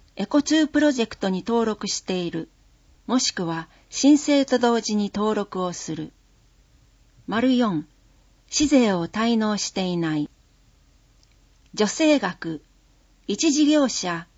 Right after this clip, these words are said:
五万円。申し込み、十月三十一日月曜までに、郵送で申請書類一式を公益財団法人柏崎振興財団、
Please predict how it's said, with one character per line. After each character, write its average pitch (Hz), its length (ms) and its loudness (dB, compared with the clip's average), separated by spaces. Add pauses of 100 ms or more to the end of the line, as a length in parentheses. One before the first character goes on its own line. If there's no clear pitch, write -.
五 190 140 -2
万 214 340 2
円。 180 240 -4 (1000)
申 262 180 4
し - 120 -4
込 214 140 -2
み、 196 260 -6 (800)
十 269 240 4
月 302 200 2
三 311 300 6
十 196 200 -2
一 185 280 -4
日 196 340 -4
月 190 320 -4
曜 285 180 6
ま 190 140 0
で 185 140 -4
に、 165 220 -6 (640)
郵 262 200 2
送 226 300 0
で 208 300 -4 (320)
申 294 260 6
請 302 300 2
書 - 180 2
類 208 300 0
一 - 40 -8
式 - 420 -4
を 180 200 -4 (340)
公 294 240 6
益 302 220 2
財 285 260 4
団 269 220 4
法 247 240 -2
人 170 340 -4 (460)
柏 302 400 0
崎 196 420 -6
振 285 280 4
興 262 260 2
財 226 300 -4
団、 156 280 -4